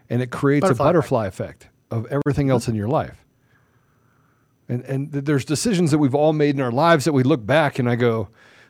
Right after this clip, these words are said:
Speaker 1: "Butterfly effect." I mean, I talk about my
Speaker 2: Mm-hmm.
Speaker 1: brother dying. They murdered him. They murdered my brother. But my brother ran from the police. Butterfly effect. Ran from the police.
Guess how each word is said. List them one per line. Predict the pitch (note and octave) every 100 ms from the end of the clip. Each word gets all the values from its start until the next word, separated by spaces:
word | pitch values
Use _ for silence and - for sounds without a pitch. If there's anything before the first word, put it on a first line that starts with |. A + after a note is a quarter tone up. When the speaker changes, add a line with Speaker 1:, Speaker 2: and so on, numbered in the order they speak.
| -
Speaker 1:
"Butterfly | A#2+ F3 C3 G#2+ E2+
effect." | - - _ _ _ _ _ _ _ -
I | G#2+
mean, | A2
I |
talk | A2 B2+
about | B2 B2+
my | C3
Speaker 2:
Mm-hmm. |
Speaker 1:
brother | D3 A2+ D#2+
dying. | F2+ F2 - - _ _ _ _ _ _ _ _ _
They | A2
murdered | A2+ C3 A2+ F2
him. | E2 F#2 -
They |
murdered | A2 B2+ B2
my | A2+
brother. | G#2 F#2+ C#2+ - _ _ _
But | -
my | A#2+
brother | A#2+ D#3+ D3
ran | B2+ B2
from | C3
the | A#2
police. | C3+ D3 A2 -
Butterfly | G#2 A#2 G#2+ - D#2
effect. | - - _ _ _ _ _ _ _ _ _ -
Ran | G#2+ G2+
from | G2
the | F2
police. | G2 G#2+ A2+ G2 -